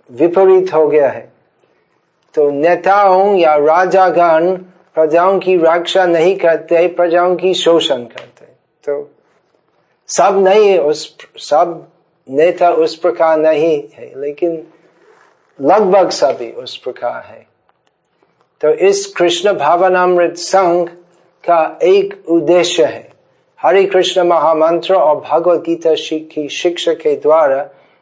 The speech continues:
एक सोना युग लाना। जो ब्रह्म, ब्रह्म वैवर्त पुराण में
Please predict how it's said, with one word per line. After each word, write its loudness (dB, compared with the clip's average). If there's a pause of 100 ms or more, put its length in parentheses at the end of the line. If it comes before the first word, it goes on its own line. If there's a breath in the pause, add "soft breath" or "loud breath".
(140 soft breath)
एक -2
सोना 0
युग 2
लाना। -2 (640)
जो -2
ब्रह्म, 0
ब्रह्म 0
वैवर्त 2
पुराण 2
में 0